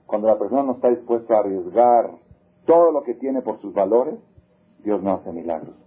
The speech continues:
Cuando uno arriesga hay milagros. Es otro ejemplo de la Biblia. Rabotai, todos estos ejemplos que hemos traído son ejemplos de la historia judía. Pero ahora les voy a traer unos ejemplos de la vida real.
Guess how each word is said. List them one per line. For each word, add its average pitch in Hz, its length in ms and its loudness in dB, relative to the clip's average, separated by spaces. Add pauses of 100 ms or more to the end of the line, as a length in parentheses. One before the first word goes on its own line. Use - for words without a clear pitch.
(340)
Cuando - 180 -2
uno 131 100 2
arriesga 113 360 -2
hay 98 100 -4
milagros. 92 360 -2
Es 92 160 -16
otro 113 280 0
ejemplo 98 520 -4 (320)
de 90 80 -10
la 90 100 0
Biblia. 87 340 -6 (420)
Rabotai, 120 640 2 (420)
todos 139 160 -2
estos 120 200 -10
ejemplos 110 460 -6
que 104 100 -6
hemos 104 180 -6
traído 92 480 -2 (480)
son 107 140 -2
ejemplos 101 640 -4
de 90 80 -2
la 87 80 0
historia 98 580 -2
judía. 87 480 -6 (760)
Pero 92 280 4
ahora 113 200 4
les 101 100 -6
voy 107 100 2
a 110 60 -4
traer 104 160 -4
unos 101 220 -8
ejemplos 95 640 -8 (480)
de - 80 -14
la 90 120 0
vida 92 400 0
real. 82 400 -8